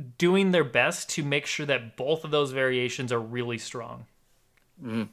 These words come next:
Speaker 1: I don't know if they're gonna rebalance the moves and the slots they take up, or these two preset variations that are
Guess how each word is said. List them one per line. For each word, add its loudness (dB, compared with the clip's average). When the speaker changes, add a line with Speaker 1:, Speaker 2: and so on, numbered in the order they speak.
Speaker 1:
I 4
don't 4
know 4
if -2
they're 2
gonna 0
rebalance -2
the -2
moves -2
and -4
the -6
slots -6
they -4
take -4
up, 0
or 2
these -2
two 0
preset -2
variations 0
that 6
are 2